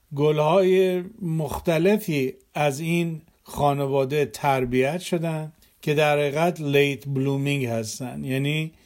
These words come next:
سرما رو می‌گذرونن بعد شروع می‌کنن به جلوه دادن گل‌های زیباشون. یاس خوشه‌ای یا لایلاک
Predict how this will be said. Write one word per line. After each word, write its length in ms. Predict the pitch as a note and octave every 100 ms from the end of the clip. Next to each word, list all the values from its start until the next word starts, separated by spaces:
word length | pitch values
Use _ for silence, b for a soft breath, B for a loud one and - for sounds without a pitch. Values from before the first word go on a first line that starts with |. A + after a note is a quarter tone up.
| b b
سرما 640 | - - D3 D3 C#3+ D#3
رو 180 | E3+ E3+
می‌گذرونن 960 | D3+ D#3 F#3 F3+ F#3+ F3+ F3 F3 E3+ E3+
بعد 420 | C#3 D3 D#3+ D#3
شروع 380 | - D3+ C3 D3
می‌کنن 640 | D#3 D3 D3+ D3 D3+ D3
به 360 | C#3 C#3+ D3 D3 - b b
جلوه 440 | B2+ C3+ C#3 C3 C3+
دادن 580 | C3 B2+ B2+ C#3 D3 B2
گل‌های 580 | B2+ B2+ B2+ C3+ C3+
زیباشون. 640 | B2+ B2 A2+ A2+ A2 - - _ -
یاس 460 | D#3 F#3+ B3 -
خوشه‌ای 840 | A#3 A3 A3+ G#3+ - G3+ G3+ G3+ G#3
یا 300 | F3+ E3+ F#3
لایلاک 640 | F#3+ E3 D3+ C#3+ C3+ D3+